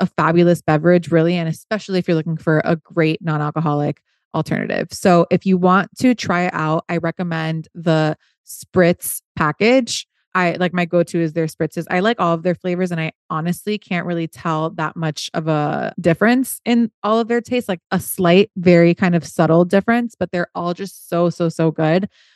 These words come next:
My way of drinking it is that I get a wine glass, I get ice, I'll put the spritz, then I'll put a little bit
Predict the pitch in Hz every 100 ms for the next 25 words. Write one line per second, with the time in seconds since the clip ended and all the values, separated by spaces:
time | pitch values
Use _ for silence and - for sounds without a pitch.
0 | _ - 185 175 175 170 180 180 170 170
1 | 165 165 - 165 160 156 165 156 156 156
2 | - 165 156 156 180 202 208 202 202 190
3 | 196 - - _ _ - 185 175 156 151
4 | 156 - - 202 262 247 - - - 170
5 | 170 - 165 - 170 - 208 226 - 185
6 | 175 165 185 - 185 190 185 185 190 185